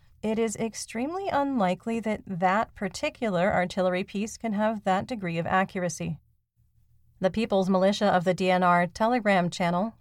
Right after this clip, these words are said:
claimed, without evidence as always, that their forces destroyed one tank, two M triple seven hundred and fifty-five millimeter towed howitzers, and eight, quote, "units of armored and automotive vehicles."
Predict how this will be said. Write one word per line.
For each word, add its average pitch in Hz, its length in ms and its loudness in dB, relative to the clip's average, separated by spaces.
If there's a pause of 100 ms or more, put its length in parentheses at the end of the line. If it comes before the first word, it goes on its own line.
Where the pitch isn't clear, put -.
claimed, 208 480 2
without 220 320 -2
evidence 214 420 2
as 214 160 2
always, 202 460 4 (260)
that 190 200 2
their 190 180 4
forces 208 440 -2
destroyed 185 540 0
one 180 320 2
tank, 214 400 -2 (440)
two 254 360 -2
M 196 260 2
triple 208 280 -2
seven 190 380 2
hundred 190 360 2
and 175 160 0
fifty-five 180 640 0
millimeter 180 480 2
towed 175 300 0
howitzers, 202 640 2 (400)
and 202 300 2
eight, 220 380 -4
quote, 220 340 -2 (340)
"units 233 360 -2
of 302 140 -4
armored 190 360 4
and 202 320 2
automotive 185 500 2
vehicles." 185 600 -4